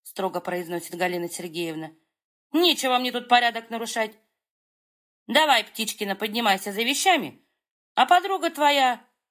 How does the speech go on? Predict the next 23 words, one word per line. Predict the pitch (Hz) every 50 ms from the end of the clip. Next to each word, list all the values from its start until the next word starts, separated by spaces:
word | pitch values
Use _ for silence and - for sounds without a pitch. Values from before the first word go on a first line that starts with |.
| _
и | - 196
она | 190 196 196 190
бросает | 175 190 202 214 208 - 262 254 240 226 226 -
грозный | - 202 208 214 214 202 180 214 226 220
взгляд | 202 190 190 190 160 139 - -
на | 160 156
Лику, | 160 156 147 139 - - 139 123 _ _ _ _ _ _ _ _ _ _ _ _ _ _ _
«пусть | - 277 285 294 277 269
здесь | 247 311 294 - -
подождет. | - 202 196 202 190 180 165 175 151 - - _ _ _ _ _ _ _ _ _ _ _ _ _ _ _ _ _ _ _ _ _
Хватит, | - 311 302 247 208 - - 185 - 226
натворили | 247 240 247 285 285 277 262 226 202
уже | 190 190 175 190
делов». | 190 - 196 185 180 170 - _ _ _ _ _ _ _ _ _ _ _ _ _ _ _ _ _
«Зря | 247 240 240 277 277 294 302 294 247
ты | - - 208 196
решила | 185 185 185 - - 208 202 196 196 185
вот | 202 202 202
таким | - 196 196 196 202 202 202
способом | 196 - - - 196 190 190 - 190 180 196 190 196 -
ущерб | 202 208 - - - 214 185 - - -
возместить. | 170 180 165 180 185 185 180 - - 196 185 - - _ _ _ _ _ _ _ _ _ _ _ _
Зря», | - 202 196 202 226 233 240 208 156